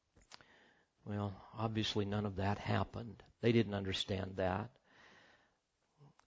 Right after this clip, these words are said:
Beloved, don't miss this. Even as the stone pots at Cana, used for ceremonial cleansing, were made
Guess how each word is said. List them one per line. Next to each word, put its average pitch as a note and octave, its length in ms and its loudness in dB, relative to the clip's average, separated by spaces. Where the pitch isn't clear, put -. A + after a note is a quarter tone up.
Beloved, E3 300 10
don't E3 200 8
miss B2 300 6
this. - 480 -6
Even G3 600 12
as D#3+ 720 12
the B2+ 180 4
stone E3+ 760 8
pots - 840 4
at - 220 6
Cana, A#2 500 4
used C#3+ 300 10
for C#3 140 4
ceremonial C3 840 10
cleansing, A2+ 600 4
were A#2 120 4
made C3+ 320 8